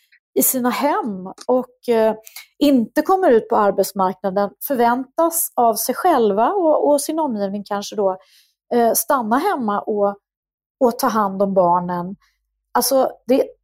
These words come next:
det är klart att det blir svårt. Och det här tror jag att detta är bara ett exempel då på de situationer där, där ingenjören och socialingenjörerna utanför står och är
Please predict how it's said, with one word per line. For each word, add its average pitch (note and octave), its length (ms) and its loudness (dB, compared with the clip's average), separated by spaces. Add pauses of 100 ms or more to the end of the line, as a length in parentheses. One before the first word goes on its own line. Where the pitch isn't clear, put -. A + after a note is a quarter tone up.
(260)
det D4+ 60 4
är D4+ 100 0
klart A3+ 360 2
att B3+ 100 -4
det C#4 80 -2
blir G#3+ 260 4
svårt. - 600 -2 (100)
Och - 60 -2
det C4+ 80 0
här D4+ 280 0 (140)
tror G3+ 220 2
jag G3+ 280 4
att G#3+ 180 -4
detta - 220 -2
är D#4+ 40 0
bara C#4 160 2
ett G3+ 120 -4
exempel C4+ 680 -6
då E3+ 160 -2
på G3+ 200 -8
de F3+ 180 -2
situationer F#3 640 -6
där, F3+ 240 0 (840)
där G3+ 320 2
ingenjören G3 720 0
och F#3+ 80 -8
socialingenjörerna F#3 960 -2
utanför G3 460 0
står F3+ 500 -2
och A3+ 80 4
är E3+ 180 0